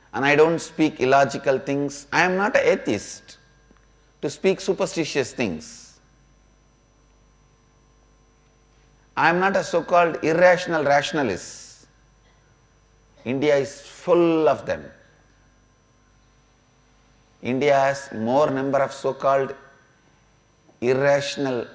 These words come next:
rationalists than the number of rats. Now, I am not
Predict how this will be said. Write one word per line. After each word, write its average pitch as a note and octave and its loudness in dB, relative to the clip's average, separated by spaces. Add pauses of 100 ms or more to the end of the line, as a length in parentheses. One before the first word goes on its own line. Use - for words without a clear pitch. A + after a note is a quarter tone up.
rationalists A#2 -4
than A#2+ 0
the C3 -2
number A#2 -2
of G#2 -4
rats. F#2+ -4 (3250)
Now, E3+ -2
I F3 4
am G3 4
not A3 4